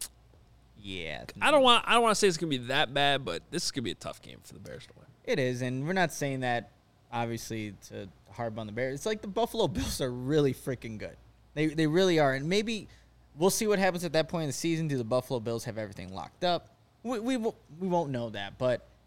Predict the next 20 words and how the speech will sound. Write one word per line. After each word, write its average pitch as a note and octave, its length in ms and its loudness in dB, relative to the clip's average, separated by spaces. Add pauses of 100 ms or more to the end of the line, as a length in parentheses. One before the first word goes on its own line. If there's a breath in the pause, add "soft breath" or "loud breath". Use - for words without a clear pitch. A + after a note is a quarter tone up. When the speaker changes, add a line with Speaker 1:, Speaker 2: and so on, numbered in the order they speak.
(240)
Speaker 1:
if B2 140 -6
there D3+ 220 4
is D#3 320 0
a D#3 60 0
game C#3 480 0
on C3+ 120 0
the B2+ 60 -2
schedule A#2 800 -4 (440)
outside B2+ 280 -2
of B2+ 60 -2
maybe, B2 220 -2
like, A#2+ 200 -2
Green B2+ 260 -4
Bay A#2+ 300 0
in A#2 140 -4
week A#2+ 240 -6
two A2+ 520 -4 (340)
where A2+ 160 -6
it G#2+ 120 -10
c-, - 60 -18